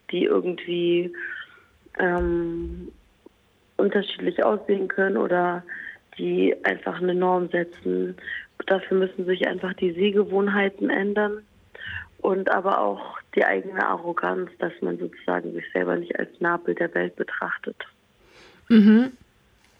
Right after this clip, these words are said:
Speaker 2: Und als Reaktion auf diese Situation, in denen du angestarrt und ungefragt foto-, fotografiert wirst, schlägst du vor, zurückzustarren und den Personen das Handy aus der Hand zu reißen,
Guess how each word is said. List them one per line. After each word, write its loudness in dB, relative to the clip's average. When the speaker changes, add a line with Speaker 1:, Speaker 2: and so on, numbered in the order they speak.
Speaker 2:
Und 6
als 2
Reaktion 6
auf 4
diese 4
Situation, 6
in 6
denen 8
du 4
angestarrt 2
und 0
ungefragt 2
foto-, -4
fotografiert 2
wirst, 2
schlägst 6
du 6
vor, 4
zurückzustarren 2
und 4
den 4
Personen 4
das 2
Handy 6
aus 0
der 0
Hand 2
zu -6
reißen, -2